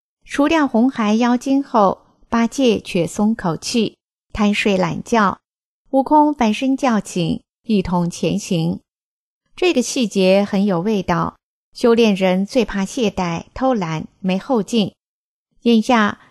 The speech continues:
正法即将结束，不少同修出现懈怠和安逸状态，被世间疑惑拖住脚步。师父用这个舞蹈鼓励弟子，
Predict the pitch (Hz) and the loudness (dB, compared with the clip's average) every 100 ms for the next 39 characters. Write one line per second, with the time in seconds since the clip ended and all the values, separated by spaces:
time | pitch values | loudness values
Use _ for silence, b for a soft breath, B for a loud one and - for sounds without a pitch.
0 | _ 349 302 262 185 180 185 190 185 220 | _ -2 -2 0 -2 -2 -4 -4 -2 -2
1 | 220 196 170 - 202 185 - _ _ _ | -2 -4 -4 -2 -2 -2 -8 _ _ _
2 | 247 226 202 190 196 208 - 226 233 - | 0 2 0 0 -2 -2 0 0 -2 -4
3 | - 190 185 175 - 254 202 190 170 165 | -6 -4 -2 -4 -4 -4 -2 0 -2 -4
4 | - - 180 233 247 262 226 196 175 165 | -8 -2 -2 0 -2 -2 -4 -2 -4 -4
5 | 185 175 - _ _ _ _ 240 226 226 | -4 -4 -6 _ _ _ _ 2 4 2
6 | - 220 269 269 208 175 - 202 180 180 | 0 -2 0 2 2 -2 0 2 2 0
7 | _ - 190 180 180 - 156 156 220 214 | _ -4 -4 -2 -4 -4 -6 -4 0 0
8 | - _ _ _ _ _ _ _ _ - | 0 _ _ _ _ _ _ _ _ 0
9 | 330 311 294 285 285 247 285 233 208 185 | 0 2 0 2 4 4 2 0 0 -2
10 | 226 190 180 196 - 185 226 226 220 170 | -2 0 0 -2 -2 -4 -2 -2 -2 -4
11 | - 180 175 - | -6 -4 -2 -4